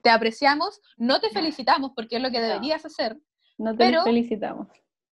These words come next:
Speaker 1: <laughs> Sí, pues como no hay que felicitar el hecho de tener decencia.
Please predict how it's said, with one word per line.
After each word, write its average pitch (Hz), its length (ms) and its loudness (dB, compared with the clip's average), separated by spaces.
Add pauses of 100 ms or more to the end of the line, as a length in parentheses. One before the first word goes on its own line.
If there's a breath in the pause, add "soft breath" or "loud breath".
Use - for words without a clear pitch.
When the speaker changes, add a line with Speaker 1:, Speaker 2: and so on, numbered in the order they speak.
(300)
Speaker 1:
<laughs> 277 320 -2
Sí, 240 120 -2
pues 190 140 0
como 190 240 -6
no 214 140 -4
hay 247 60 -2
que 277 100 -8
felicitar 220 440 2
el 226 80 2
hecho 220 220 0
de 226 120 4
tener 208 280 0
decencia. 196 680 0